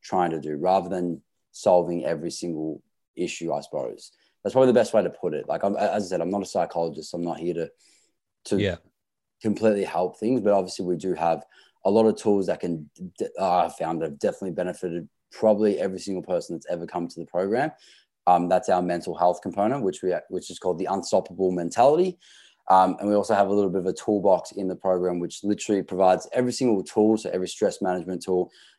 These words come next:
Speaker 1: every mental health tool, every, whatever it is, boosting tool to help them. 'Cause tools, like, um,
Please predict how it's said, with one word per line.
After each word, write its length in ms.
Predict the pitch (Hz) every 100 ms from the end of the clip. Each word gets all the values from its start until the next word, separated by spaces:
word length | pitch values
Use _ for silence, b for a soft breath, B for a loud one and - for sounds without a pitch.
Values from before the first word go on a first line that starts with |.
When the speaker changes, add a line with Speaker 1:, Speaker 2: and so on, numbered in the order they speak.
| _ -
Speaker 1:
every 220 | 90 92
mental 260 | 90 85
health 300 | 85 87 87
tool, 240 | - 95 92
every, 240 | 82 90 87 _ - 92
whatever 420 | 110 113 110 98
it 80 | 82
is, 320 | 82 82 - -
boosting 400 | 104 98 - 95
tool 220 | 82 92
to 160 | 85 87
help 240 | 82 95
them. 240 | 92 85 - b b _
'Cause 180 | 139 -
tools, 460 | 156 147 135 - - _
like, 240 | 95 92 - - -
um, 460 | 95 92 90 92